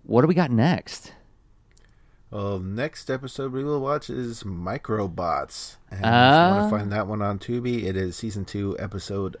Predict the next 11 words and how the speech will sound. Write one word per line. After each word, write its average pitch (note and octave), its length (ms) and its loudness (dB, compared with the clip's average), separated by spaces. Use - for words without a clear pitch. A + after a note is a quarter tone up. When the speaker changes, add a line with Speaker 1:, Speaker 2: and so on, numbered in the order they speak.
Speaker 2:
eleven. G2 800 -6
So F#2+ 180 -4
it's F2 140 -10
a F2 40 -10
little G#2 220 -2
bit - 220 -4
further G#2 320 -4
back G2 300 -4
from D#2+ 180 -10
this - 180 -12
one. - 260 -14